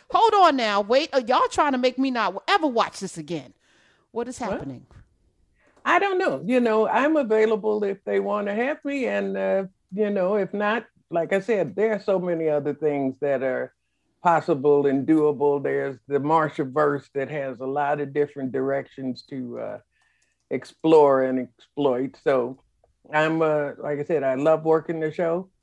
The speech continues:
Speaker 2: Uh, Angela Bassett, uh, Aisha Hinds, Tracy Thoms, what's not to love? Um, but like I said, if it happens, it happens. If it doesn't, I ain't gonna quit.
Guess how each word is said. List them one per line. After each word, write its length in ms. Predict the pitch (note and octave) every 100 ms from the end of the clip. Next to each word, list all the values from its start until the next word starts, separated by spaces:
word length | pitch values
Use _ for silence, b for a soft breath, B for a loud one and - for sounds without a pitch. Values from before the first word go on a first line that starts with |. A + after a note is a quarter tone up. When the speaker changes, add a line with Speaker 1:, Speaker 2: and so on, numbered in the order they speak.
| -
Speaker 2:
Uh, 140 | B2 - - _ -
Angela 380 | - A#2 A2 A#2+
Bassett, 460 | G#2+ A#2+ A#2+ - B2+ _ _ _ _ -
uh, 160 | A#2+ - - _ _ _ _ _ _ -
Aisha 480 | G#2 B2 B2+ - B2
Hinds, 360 | C3+ C3 B2+ G#2+ D3 - - - _ _ _
Tracy 500 | - B2 - B2+ A#2+ _ _ _ -
Thoms, 440 | C#3+ C3 C3 A#2+
what's 320 | B2 C#3 C#3
not 300 | D3 C3+ B2
to 100 | D3
love? 400 | B2+ E3+ D3+ A2 - _ _ _ -
Um, 540 | C3+ B2+ B2 A#2+ B2+ _ _ _ -
but 380 | B2 D3+ C#3 - _ _ _ _ _ -
like 200 | C3 D#3
I 80 |
said, 180 | E3+ F3
if 160 | F3 -
it 80 | C3
happens, 400 | E3 F#3+ B3+ G#3+
it 120 | D#3
happens. 380 | G#3+ C4+ C4 A3+
If 180 | G3 F#3+
it 180 | E3+ D3
doesn't, 400 | F#3+ G#3 G3 F#3+ _ _ _ _ _ _ _ _ _ _ _
I 180 | B2+ C#3
ain't 200 | D3+ D3
gonna 200 | B2+ A#2+
quit. 360 | A2 B2 A#2